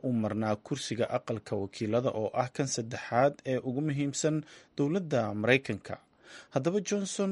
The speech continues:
waa qof noocee ah, sideese ayuu ku yimid? Su'aalahaasi iyo kuwo kale ayuu Nuur Xasan Nuur weydiiyey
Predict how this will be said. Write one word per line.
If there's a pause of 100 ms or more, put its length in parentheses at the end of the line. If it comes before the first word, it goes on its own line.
waa
qof
noocee
ah,
sideese
ayuu
ku
yimid? (260)
Su'aalahaasi
iyo
kuwo
kale
ayuu
Nuur
Xasan
Nuur
weydiiyey